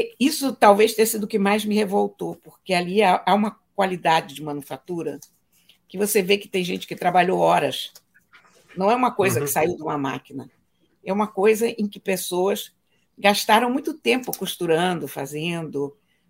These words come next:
Speaker 1: juntando as peças, e as coisas cortadas. Então, aquilo que nós estávamos falando no outro dia, né, do problema da sustentabilidade do planeta, de um planeta que não pode funcionar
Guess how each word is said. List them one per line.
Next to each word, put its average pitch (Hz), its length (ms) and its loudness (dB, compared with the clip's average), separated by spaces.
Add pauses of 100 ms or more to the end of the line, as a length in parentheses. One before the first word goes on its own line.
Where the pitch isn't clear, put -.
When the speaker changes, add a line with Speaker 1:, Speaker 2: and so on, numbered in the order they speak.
(100)
Speaker 1:
juntando 170 480 0
as 147 140 0
peças, 175 400 -2
e 254 40 -4
as 254 100 -6
coisas 277 260 -2
cortadas. - 1400 -4 (2750)
Então, 330 300 0
aquilo 294 380 -2
que 277 100 -4
nós 247 140 0
estávamos 226 360 0
falando 190 480 0
no 165 60 -4
outro 165 260 -6
dia, 175 380 -6
né, 170 260 -6 (480)
do 190 140 -6
problema 175 560 0
da 156 100 -2
sustentabilidade 151 1000 -4
do 143 80 -16
planeta, 147 520 -4
de 160 100 -10
um 151 40 -10
planeta 165 400 -4
que - 80 -12
não 190 280 2
pode 196 340 2
funcionar 156 600 -6